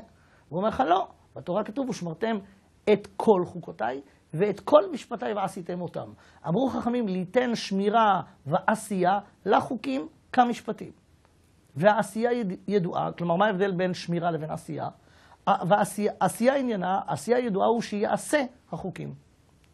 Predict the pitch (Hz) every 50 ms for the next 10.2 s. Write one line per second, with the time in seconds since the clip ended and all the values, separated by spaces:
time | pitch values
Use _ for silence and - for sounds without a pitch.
0 | _ _ _ _ _ _ _ _ _ - 180 240 247 269 254 233 247 - - 175
1 | - - - _ _ _ _ _ _ _ _ _ _ - 120 165 175 165 170 -
2 | 185 190 208 233 269 175 170 156 147 - - - _ - - - 226 220 196 208
3 | 214 202 165 147 170 190 165 170 - 240 254 254 240 208 165 139 117 107 92 -
4 | 57 _ _ _ _ _ _ _ _ - 131 156 196 254 - - 339 247 254 240
5 | 247 - - 226 202 196 196 - - - 190 - - 226 196 196 185 175 170 170
6 | 165 - - 175 165 - 135 107 - _ _ _ _ _ _ _ _ _ _ -
7 | 214 214 233 269 330 302 - - 254 254 233 - - - 214 - 175 143 156 147
8 | 151 160 165 - 208 202 202 190 165 208 196 196 190 170 143 - - 143 175 196
9 | 196 170 160 175 175 160 156 160 160 - 160 - 175 170 160 156 147 - - 135
10 | - 120 -